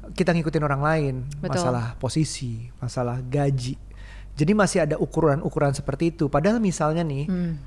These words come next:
Speaker 1: uh, kamu gajinya dua kali lipatnya aku, aku, uh, setengahnya kamu
Speaker 2: Mhm.
Speaker 1: gitulah. Terus tapi aku punya, um, kegiatan sosial lain di, di masyarakat.
Speaker 2: Ya.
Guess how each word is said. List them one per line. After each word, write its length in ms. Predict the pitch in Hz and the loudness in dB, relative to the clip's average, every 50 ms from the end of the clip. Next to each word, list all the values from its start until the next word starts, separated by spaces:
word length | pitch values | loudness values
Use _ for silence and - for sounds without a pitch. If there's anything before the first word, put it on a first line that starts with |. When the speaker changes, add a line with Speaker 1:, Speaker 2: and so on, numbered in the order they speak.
| - - | -8 -6
Speaker 1:
uh, 160 | 139 135 127 | -4 -4 -2
kamu 160 | - 143 160 165 156 | -2 -2 0 2 2
gajinya 480 | 139 127 135 135 143 151 160 165 165 160 | 2 2 0 0 2 4 4 4 4 2
dua 220 | 151 151 139 127 117 | 0 0 -2 -2 0
kali 220 | - 131 131 127 | -2 -2 -2 -2
lipatnya 320 | - 131 - 131 123 117 | -4 -6 -6 -6 -8 -8
aku, 340 | 110 - - 143 143 139 139 | -8 -4 -2 0 0 0 0
aku, 640 | - 127 117 - - 143 139 143 143 143 139 - - | -2 -4 -6 -4 -2 0 2 2 2 2 0 -2 -2
uh, 240 | - 120 117 117 117 | -4 -4 -2 -2 -4
setengahnya 480 | 120 - - - 127 123 113 123 127 | -4 -6 -6 -6 -4 -4 -4 -4 -4
kamu 220 | 127 - 117 131 135 | -4 -4 -2 -2 0
Speaker 2:
Mhm. 60 | 139 175 | 0 0
Speaker 1:
gitulah. 300 | 185 175 135 135 131 127 - - - - - - - | 0 0 0 0 -2 -2 -6 -10 -16 -18 -18 -14 -6
Terus 220 | - 147 175 165 | -4 -2 -2 -2
tapi 240 | - 160 147 - 214 | -2 -4 -4 -4 -4
aku 460 | - - 147 143 - - 214 233 190 - | -6 -6 -8 -8 -4 -2 0 0 0 0
punya, 560 | - 160 151 147 143 147 160 180 214 220 220 - - - - - - - - - - - - 151 | -2 -2 0 0 0 0 2 2 2 2 0 -6 -14 -16 -16 -18 -14 -14 -14 -14 -14 -12 -6 -4
um, 480 | 147 139 139 135 135 135 139 143 160 - - - - - | 0 2 2 4 4 4 2 0 -2 -8 -12 -16 -12 -8
kegiatan 480 | - 160 151 151 165 160 - 196 180 156 | -6 -4 0 2 2 2 4 2 2 2
sosial 320 | 175 156 - 185 170 156 | 0 -2 2 2 2 4
lain 320 | 147 147 143 131 120 123 131 | 4 4 4 2 0 -2 -4
di, 80 | 131 123 - - | -4 -6 -8 -10
di 300 | - 147 139 139 139 139 139 | -4 0 2 2 2 2 2
masyarakat. 840 | - 139 123 - 160 143 139 - - 123 117 - - - - - - | 0 -2 0 2 2 2 2 2 0 -2 -2 -4 -8 -12 -14 -8 -6
Speaker 2:
Ya. 160 | 185 180 - | -6 -6 -4